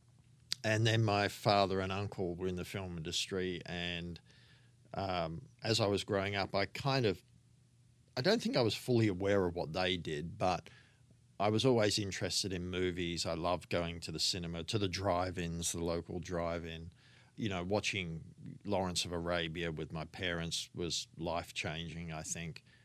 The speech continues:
as a young guy. Um, and then I, even in high school, I was on the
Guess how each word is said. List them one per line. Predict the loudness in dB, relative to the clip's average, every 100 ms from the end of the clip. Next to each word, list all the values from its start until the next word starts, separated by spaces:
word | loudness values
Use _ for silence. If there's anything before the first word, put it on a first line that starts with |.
| -10
as | -6 -4
a |
young | -2 -2 -2
guy. | -2 -2 -4 -10 _ _ -20 _ -10
Um, | -4 -4 -4 -8 -14 -20 _
and | -4 0
then | 2
I, | 0 -2 -6 -20 _ _ _ _ _ -20 -4
even | 0 2 4 2
in | 0
high | -2 -4 -2
school, | -2 -2 -4 -4
I | -4 -4
was | -4
on | -4 -6
the | -6 -10